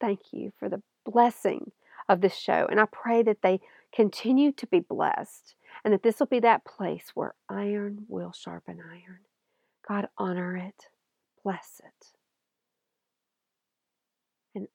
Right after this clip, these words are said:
I pray that you just go with us all as we go our different directions until we meet again. For it's in Jesus' name I pray, amen. Well, you guys, I will see you next show. And, um, hey, don't forget, hop over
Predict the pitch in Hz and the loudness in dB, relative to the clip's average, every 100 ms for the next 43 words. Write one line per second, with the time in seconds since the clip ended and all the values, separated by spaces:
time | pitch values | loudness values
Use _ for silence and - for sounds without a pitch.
0 | _ _ - 196 - - 208 196 - 190 | _ _ -6 -4 -6 -8 -6 -6 -10 -10
1 | 190 - - 180 190 190 180 170 170 - | -10 -8 -4 -2 0 0 -2 -8 -8 -16
2 | _ 190 180 165 170 - _ _ _ - | _ 0 2 0 -4 -10 _ _ _ -6
3 | - - 175 165 165 175 - 170 175 165 | -4 -4 -4 -4 -6 -8 -8 -8 -8 -10
4 | - - 170 160 170 175 - - 170 180 | -10 -12 -12 -12 -10 -14 -10 -8 -6 -6
5 | 180 175 170 - - - _ _ _ - | -6 -8 -10 -14 -18 -20 _ _ _ -12
6 | 196 196 175 165 175 175 - - - - | -8 -6 -4 -6 -8 -8 -6 -6 -8 -12
7 | - - - - - - _ - - _ | -12 -12 -12 -12 -12 -14 _ -20 -20 _
8 | - 185 175 175 196 294 _ _ _ 170 | 0 2 10 12 12 6 _ _ _ 4
9 | 180 220 220 175 170 - 196 175 170 165 | 4 2 -2 -6 -2 2 2 4 4 4
10 | 175 - _ 190 175 175 175 180 - - | 2 -4 _ -6 -4 -2 4 4 4 -6
11 | - _ _ - 330 370 320 294 294 294 | -20 _ _ 2 8 10 10 10 8 2
12 | - - - - - - 196 196 190 175 | -10 -20 -20 -20 -6 2 4 6 6 4
13 | 175 175 185 - 302 320 175 165 180 214 | 4 0 2 10 10 10 10 8 6 4
14 | 226 196 - 294 359 370 339 311 311 302 | 6 6 12 12 12 12 12 10 8 6